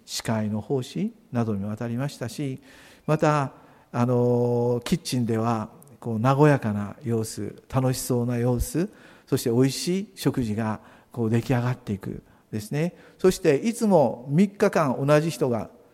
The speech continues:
こう、食事を作っているのではなくて、まあ、その中心メンバーもいますけれども、日替わりのようにですね、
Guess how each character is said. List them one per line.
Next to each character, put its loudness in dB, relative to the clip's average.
こ 0
う、 -4
食 4
事 2
を 2
作 0
っ -2
て -4
い 0
る -6
の -4
で -4
は -4
な -2
く -12
て、 0
ま 0
あ、 -8
そ 4
の 4
中 4
心 4
メ 8
ン 4
バ 2
ー 2
も 0
い -2
ま 4
す -8
け -2
れ 0
ど -4
も、 2
日 -2
替 4
わ 6
り 2
の 2
よ 2
う 0
に -4
で -6
す -14
ね、 -6